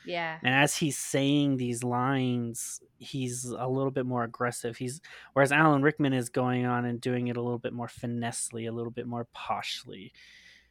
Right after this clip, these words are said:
Speaker 1: Yeah.
Speaker 2: Um, like, he's, because he's British, obviously. But s-,
Speaker 1: 'Cause he's
Speaker 2: s-,
Speaker 1: Alan Rickman. <laughs>
Speaker 2: yeah, 'cause he's Alan Rickman.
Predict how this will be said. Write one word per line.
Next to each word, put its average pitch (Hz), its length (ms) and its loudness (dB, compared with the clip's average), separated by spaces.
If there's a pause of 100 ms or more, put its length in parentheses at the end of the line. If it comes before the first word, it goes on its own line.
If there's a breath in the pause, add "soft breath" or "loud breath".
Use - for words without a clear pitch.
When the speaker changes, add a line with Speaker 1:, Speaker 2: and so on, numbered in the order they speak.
(680 soft breath)
Speaker 1:
Yeah. 110 280 -2
Speaker 2:
Um, 113 260 -10
like, 113 260 0 (420)
he's, 139 220 -2
because 143 420 2
he's 123 160 -2
British, - 600 -2 (120)
obviously. 117 640 -6 (500 loud breath)
But 135 500 8 (180)
s-, - 240 -6 (100)
Speaker 1:
'Cause 233 120 -8
he's 196 120 0
Speaker 2:
s-, - 20 6
Speaker 1:
Alan 190 260 6
Rickman. 208 440 0 (140)
<laughs> 208 120 -2
Speaker 2:
yeah, 151 180 8
'cause 143 200 4
he's 127 140 4
Alan 135 320 12
Rickman. 117 400 2